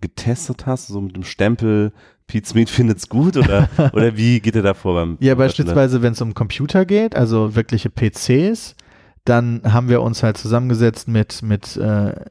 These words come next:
Speaker 2: Experten, in dem Fall jetzt Gamester, mit denen haben wir immer noch einen sehr guten, sehr gute, äh, Beziehung zu
Speaker 1: Mhm.
Speaker 2: und, äh, mit den Hardware-Redakteuren da, die auch ihre P C, die verkaufen auch P Cs, Gamester-P Cs.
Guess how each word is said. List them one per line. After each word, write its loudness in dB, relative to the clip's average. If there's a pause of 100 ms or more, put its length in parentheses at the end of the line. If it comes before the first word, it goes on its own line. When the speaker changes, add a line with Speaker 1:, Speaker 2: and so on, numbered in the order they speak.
Speaker 2:
Experten, 0
in 0
dem 2
Fall 0
jetzt 0 (260)
Gamester, 0
mit 0
denen 2
haben 0
wir 0
immer 2
noch 2
einen -2
sehr 2
guten, -4 (800)
sehr 2
gute, 0
äh, -2
Beziehung 0
zu 0 (220)
Speaker 1:
Mhm. 0
Speaker 2:
und, 0
äh, 2
mit -2
den 2
Hardware-Redakteuren 2
da, 2 (260)
die 4
auch 0
ihre 2
P -2
C, 0
die -6
verkaufen -2
auch -4
P 0
Cs, -4
Gamester-P -2
Cs. -2